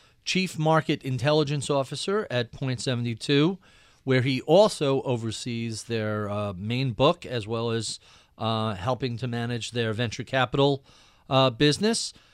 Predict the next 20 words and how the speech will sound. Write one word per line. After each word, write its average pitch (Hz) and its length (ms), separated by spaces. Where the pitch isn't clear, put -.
If 220 240
you 208 200
enjoy 202 360
this 262 180
conversation, 156 760
well, 139 200
be 127 120
sure 135 220
and 131 80
look 120 240
up 160 200
an 170 120
inch 170 340
or 123 160
down 123 320
an 147 140
inch 151 340
on 104 460
Apple 104 440
iTunes, 170 840